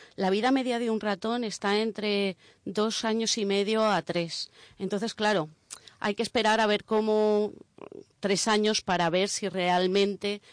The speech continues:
se le alargan la vida a una población de ratones X para considerar que realmente esto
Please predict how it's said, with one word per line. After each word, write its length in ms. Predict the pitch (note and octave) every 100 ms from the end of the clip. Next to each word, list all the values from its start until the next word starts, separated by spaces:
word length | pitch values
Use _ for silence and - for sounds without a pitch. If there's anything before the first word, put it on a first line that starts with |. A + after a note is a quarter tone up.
| -
se 200 | - F3+
le 80 | D#3+
alargan 400 | E3 E3+ F#3+ F#3
la 100 | F3+
vida 560 | F3+ F#3 G3 G3+ F#3 D#3+
a 80 | D#3+
una 200 | F3 E3+
población 500 | F3+ E3 - F3 F3
de 120 | E3
ratones 580 | D#3+ - E3+ F3 F3+ -
X 600 | G3 G3 - G3+ G#3+ - - - _
para 220 | - F3 F3
considerar 720 | E3 - E3+ D#3 D3 E3 G#3
que 160 | G3+ E3+
realmente 1080 | D#3 D#3 D3+ E3+ E3+ F3 F3+ F3+ - G#3 - - _ _ -
esto 480 | F3 - A3 -